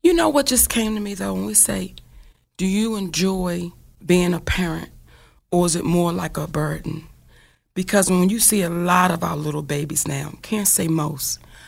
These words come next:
a lot of what we've shown, especially with our little black babies, little black boys, you ask the question, are they being beat up so much at home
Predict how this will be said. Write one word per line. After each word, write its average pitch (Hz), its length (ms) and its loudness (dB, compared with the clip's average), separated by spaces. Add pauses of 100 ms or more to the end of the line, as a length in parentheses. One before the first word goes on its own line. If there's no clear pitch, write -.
(200)
a 170 100 6
lot 180 360 4
of 170 100 4
what 175 140 0
we've 165 160 0
shown, 156 560 -2 (280)
especially 240 420 4
with 202 100 -2
our 185 140 2
little 185 260 -4
black 170 320 -2
babies, 139 480 -6
little 175 160 4
black 170 240 -2
boys, 147 520 4 (540)
you 196 220 2
ask 254 260 4
the 202 100 4
question, 185 640 2
are 160 100 2
they 208 160 2
being 214 320 0
beat 190 260 4
up - 180 -4
so 202 220 4
much 196 300 -2
at 156 100 -4
home 226 580 -6